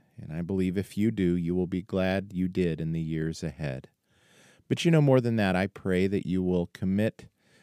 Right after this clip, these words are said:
this whole area of your life, in fact, every area of your <laughs> life, to Jesus Christ. Because I really do believe God wants to teach you what true love is as you come to experience and understand his love for you.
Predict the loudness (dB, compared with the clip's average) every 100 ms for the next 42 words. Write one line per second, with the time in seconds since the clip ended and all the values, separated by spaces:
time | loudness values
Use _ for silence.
0 | _ -4 -4 -6 0 2 2 2 2 4
1 | 2 0 0 0 0 -4 -8 -10 -10 -10
2 | -4 -4 -4 -14 _ _ _ _ _ _
3 | _ -2 0 2 0 -2 -4 -6 -8 -8
4 | -6 -6 -6 -8 -10 -12 -6 -4 -4 -8
5 | -12 -10 -10 -10 -14 -18 -20 _ _ _
6 | _ -20 -12 -6 -2 0 2 4 4 2
7 | 2 2 0 0 0 0 -4 -4 -10 -6
8 | -4 -4 -2 0 -2 -4 -4 -2 2 2
9 | 4 2 2 -4 -16 -18 _ _ _ _
10 | -10 -8 -4 -6 -2 -2 -2 0 -2 -4
11 | -4 2 4 2 0 -4 -8 -4 -4 -6
12 | -10 -6 -4 -4 -6 -8 -6 -4 -6 -10
13 | -10 -10 -8 -12 -12